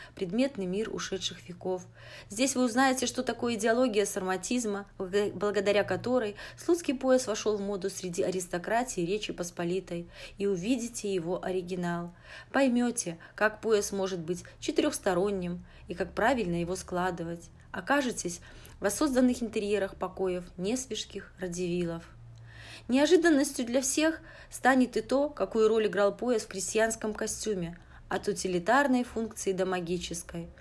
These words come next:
Все это вас ждет в залах Музея истории слуцких поясов,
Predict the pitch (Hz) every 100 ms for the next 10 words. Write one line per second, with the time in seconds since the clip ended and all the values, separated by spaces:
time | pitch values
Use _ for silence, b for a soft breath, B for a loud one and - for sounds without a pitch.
0 | B B - 370 381 285 247 233 180 233
1 | 240 180 202 226 214 190 185 196 208 175
2 | 175 - 190 175 - 175 - 170 170 170
3 | - 262